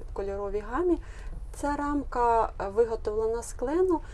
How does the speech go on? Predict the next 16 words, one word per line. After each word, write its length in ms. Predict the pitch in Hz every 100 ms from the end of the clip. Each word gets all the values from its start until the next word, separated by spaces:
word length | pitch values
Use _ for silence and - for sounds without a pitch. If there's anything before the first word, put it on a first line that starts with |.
| - - -
а 160 | 220
в 120 | 208
неї 320 | 240 262 247 226
таке 340 | 220 - 214
тонування 840 | - 226 233 226 220 208 202 196 190
від, 440 | 190 196 220 214 -
е, 160 | 202
більш 300 | 190 214 202
темного 720 | - - 214 202 196 185 196 190 - - -
в 120 | -
центрі 680 | - 302 403 427 - 269 247 -
до 320 | 202 254 277
світлішого 760 | 269 220 - 247 254 233 214
по 400 | 214 220 240 262 - - - - - -
краям 560 | - 226 226 214 214 233 240 - - - - 196
рамки. 540 | 202 190 180 180 -